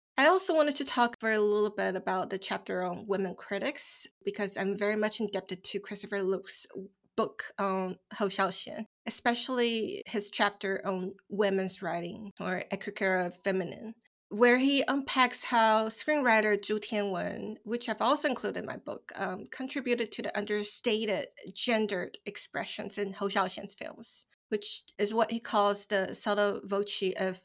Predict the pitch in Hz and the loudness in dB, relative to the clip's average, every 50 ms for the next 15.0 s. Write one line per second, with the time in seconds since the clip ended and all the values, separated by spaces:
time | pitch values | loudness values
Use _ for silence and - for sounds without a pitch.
0 | - - - 208 202 190 190 175 170 175 - - - - - 214 - - - - | -14 -4 0 0 2 2 0 0 -2 -4 -6 -8 -6 -6 -6 -6 -4 -6 -6 -6
1 | - - _ _ _ - 208 208 208 208 202 - 214 208 - 240 240 240 240 220 | -8 -10 _ _ _ 0 2 4 4 4 2 0 -2 -2 2 2 4 6 6 4
2 | 202 226 208 202 190 190 190 190 - - 190 190 - - 208 190 196 - 202 202 | 4 2 2 4 4 4 2 0 -2 -4 -6 -4 -2 -2 -2 -2 0 0 0 0
3 | 220 - - _ - - - - - 208 190 185 175 147 90 - - - - - | 0 -2 -6 _ -10 -10 -10 -6 -2 0 0 0 0 -2 -4 -6 -8 -12 -8 -8
4 | 214 202 - 214 190 196 196 190 - 196 202 - - 202 190 - - 202 196 196 | -6 -4 -2 -2 -2 -2 -2 -4 -8 -10 -10 -10 -10 -8 -8 -4 -4 -4 -4 -4
5 | - 190 185 185 - - 208 196 185 180 180 180 180 180 180 180 175 180 - - | -4 -6 -6 -6 -6 -6 -4 -4 -2 0 0 0 0 0 -2 -2 -4 -6 -8 -12
6 | - - 185 185 180 190 180 - 185 175 - 190 185 180 180 - - - - - | -8 -6 -4 -4 -4 -4 -6 -6 -6 -6 -4 -6 -6 -6 -6 -8 -8 -10 -10 -10
7 | - - - 196 185 - - - - 240 240 - _ _ _ _ _ _ _ _ | -8 -6 -6 -6 -6 -6 -8 -10 -10 -12 -14 -14 _ _ _ _ _ _ _ _
8 | _ - 294 339 349 339 330 311 285 262 254 233 226 226 - - 214 208 208 202 | _ 4 6 8 8 8 8 6 6 6 6 6 6 6 4 4 4 4 2 2
9 | 202 214 202 202 208 196 196 185 165 - - 208 208 208 202 202 190 - - 208 | 2 0 2 4 4 4 4 2 0 0 2 2 2 2 2 -2 -4 -2 0 0
10 | 208 214 214 - - 220 208 196 190 180 180 - - _ _ - - 277 277 269 | 0 0 -2 -4 -2 -2 0 0 0 -2 -4 -6 -10 _ _ -2 0 0 0 0
11 | - 247 226 - 208 196 190 180 175 180 127 - - - - - - _ - 208 | -2 -2 0 2 4 4 6 4 4 2 0 -4 -8 -10 -14 -14 -14 _ -6 -4
12 | 196 196 196 190 185 185 185 180 - - 196 190 190 202 196 190 185 180 - - | -2 -2 -2 -2 -4 -4 -6 -10 -10 -10 -8 -4 0 0 0 0 0 -2 -4 -6
13 | 208 208 - - - 226 220 - - 208 202 208 196 185 185 - - 190 185 180 | -8 -8 -6 -4 -4 -4 -4 -4 -6 -6 -4 -2 -2 -2 -2 -4 -4 -4 -4 -4
14 | 175 180 190 - 196 208 - - _ - 185 180 - - 220 220 214 196 180 185 | -6 -6 -8 -10 -10 -12 -14 -16 _ -14 -12 -6 -2 -2 0 2 2 0 0 0